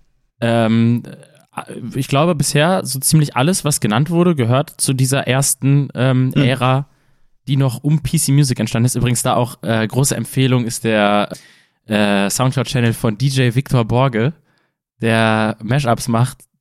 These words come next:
Speaker 1: die ihresgleichen suchen, zum Beispiel Sophie und Katy Perry oder, äh, Schnuffel und Blady. Also ganz wunderbare Sachen, die da passieren, äh, die auch eben in diesem, in dieser Bubble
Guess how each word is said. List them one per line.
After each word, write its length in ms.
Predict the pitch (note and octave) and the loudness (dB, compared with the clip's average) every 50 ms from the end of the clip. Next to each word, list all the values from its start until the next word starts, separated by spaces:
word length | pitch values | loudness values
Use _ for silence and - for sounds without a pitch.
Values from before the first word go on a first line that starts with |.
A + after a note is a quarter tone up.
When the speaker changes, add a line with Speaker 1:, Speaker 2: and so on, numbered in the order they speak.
| _ _ _ _ _ _ _ - | _ _ _ _ _ _ _ -2
Speaker 1:
die 260 | A#2+ A#2 A2+ A2+ - | 0 2 2 2 2
ihresgleichen 500 | A#2 G#2+ G#2+ - - A#2 A#2 C3 C3 B2 | 0 0 0 -2 -2 -2 -2 0 0 0
suchen, 260 | G2+ G#2+ A2 - A#2 | 0 0 -2 -2 -4
zum 160 | - - A2+ | -4 -4 -2
Beispiel 260 | G#2+ A2+ A2 - A2+ A2 | -2 -2 -2 -2 -4 -2
Sophie 320 | - - C#3+ C#3+ - B2+ | 0 -2 -2 -2 -2 -2
und 100 | A#2+ A2 | -4 -2
Katy 220 | - - A#2+ A2+ A2 | -2 -4 -4 -2 -2
Perry 460 | - B2 B2 B2+ B2+ B2+ B2 B2 A2+ | 0 2 2 2 2 2 2 0 0
oder, 440 | A2+ A2 A2 A2 G#2+ G#2+ G#2 - - _ - - _ _ _ _ | 0 0 0 2 2 2 0 -2 -6 _ -20 -20 _ _ _ _
äh, 120 | - A2 G2+ | -4 -2 0
Schnuffel 440 | - - C#3 D#3 E3+ - C#3 B2+ | 0 0 0 0 0 2 0 0
und 220 | A#2+ A#2 G#2+ G#2 - | 0 -2 -6 -6 -4
Blady. 440 | G#2+ A#2 C3+ C3 A2 G#2 E3 G#3+ - _ _ _ _ _ _ _ _ _ _ _ _ _ _ _ _ _ | -2 0 0 0 0 -2 -2 -4 -8 _ _ _ _ _ _ _ _ _ _ _ _ _ _ _ _ _
Also 680 | - C3 B2+ A#2+ B2 A#2+ A#2 A2+ A2+ A2+ A2 A2 G#2+ - _ _ _ _ _ _ _ _ - - B2+ | -2 0 0 2 2 2 2 2 2 2 0 -2 -4 -8 _ _ _ _ _ _ _ _ -20 -20 -6
ganz 340 | - C3 C3 C3+ C3 - - A2+ | -4 0 0 0 0 -2 -2 0
wunderbare 480 | B2 A#2+ A2+ G2+ G#2+ G#2 G#2 G2+ G#2+ | 0 0 2 2 2 0 2 0 0
Sachen, 300 | G2 G#2+ A2+ A2 B2 A2+ | 0 0 0 0 0 0
die 80 | G#2+ G#2+ | 0 2
da 100 | A2 G#2+ | 0 0
passieren, 520 | - - A2+ - - A2+ A2 A2+ B2+ - - - | -2 -2 -4 -2 0 2 2 2 2 -2 -2 -2
äh, 260 | - G#2 G#2+ G2+ G#2 | -2 0 0 0 -2
die 160 | G#2+ A2+ A2+ | -2 -2 -2
auch 140 | - A#2+ A#2+ | -2 -2 -2
eben 320 | - A2+ G#2 G#2+ G#2 G2+ | -2 0 0 2 0 0
in 180 | - - A2 G#2+ | 0 0 0 2
diesem, 380 | G#2+ A2+ G#2 G#2+ G#2+ G#2+ G#2+ G2+ | 2 0 0 2 2 2 2 0
in 80 | G#2+ | -4
dieser 160 | G2+ A2+ A2+ | -4 -4 -4
Bubble 420 | F#2+ A2 A#2 B2 B2 A2+ A2+ - | -2 0 0 0 2 2 0 -2